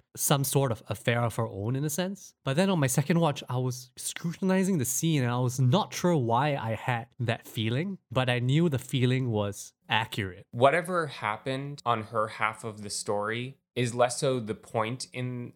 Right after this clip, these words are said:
Speaker 2: her crying in that moment, though it does still, of course, matter.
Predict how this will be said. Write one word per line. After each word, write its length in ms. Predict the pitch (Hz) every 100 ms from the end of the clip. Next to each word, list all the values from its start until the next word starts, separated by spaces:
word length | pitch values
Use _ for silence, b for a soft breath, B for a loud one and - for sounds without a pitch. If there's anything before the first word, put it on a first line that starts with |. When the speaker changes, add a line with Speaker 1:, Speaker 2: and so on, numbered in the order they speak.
| -
Speaker 2:
her 240 | 131 123 120
crying 500 | - - 127 131 135
in 80 |
that 180 | 135 135
moment, 640 | 135 131 135 135 131 - - _
though 220 | - 127 113
it 140 | 104
does 280 | 117 110 107
still, 220 | - 107
of 120 | 104
course, 300 | - 110 101
matter. 520 | 101 95 104 131 151